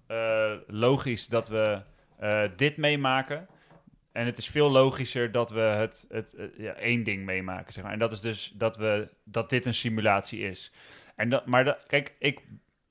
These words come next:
kan me best voorstellen dat wij op den duur simulaties kunnen maken die echt niet van echt te onderscheiden zijn. Dat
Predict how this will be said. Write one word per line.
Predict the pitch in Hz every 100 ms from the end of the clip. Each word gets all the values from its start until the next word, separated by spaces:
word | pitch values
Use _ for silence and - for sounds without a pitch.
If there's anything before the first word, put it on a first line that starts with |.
| _
kan | 147 151
me | 135
best | 143 151 -
voorstellen | 143 143 - 107 110 143
dat | 113 107
wij | 117 113
op | 117 -
den | 120 113
duur | 131 123 104
simulaties | 127 117 117 120 117 -
kunnen | 123 110
maken | 110 107 104 104
die | 107
echt | - 135 -
niet | 120 110 -
van | 110 101 95 -
echt | 120 107 - -
te | 131
onderscheiden | 113 107 104 - 104 98
zijn. | 92 95 101 147
Dat | - 117